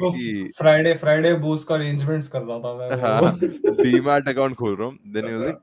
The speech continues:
Speaker 1: हाँ।
Speaker 2: "अ, देख ले, ये this is not safe at all and, uh, this might not lead, this ni-, and might not be great for you."
Speaker 1: हम्म।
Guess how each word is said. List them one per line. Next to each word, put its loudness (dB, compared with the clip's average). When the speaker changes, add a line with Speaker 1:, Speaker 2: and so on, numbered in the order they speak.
Speaker 1:
हाँ। -10
Speaker 2:
"अ, -12
देख -6
ले, -8
ये -8
this -12
is -14
not -4
safe -10
at -4
all 2
and, -6
uh, -2
this -12
might -6
not -6
lead, -6
this -10
ni-, -6
and -10
might -4
not -2
be -8
great -2
for -4
you." -14
Speaker 1:
हम्म। -16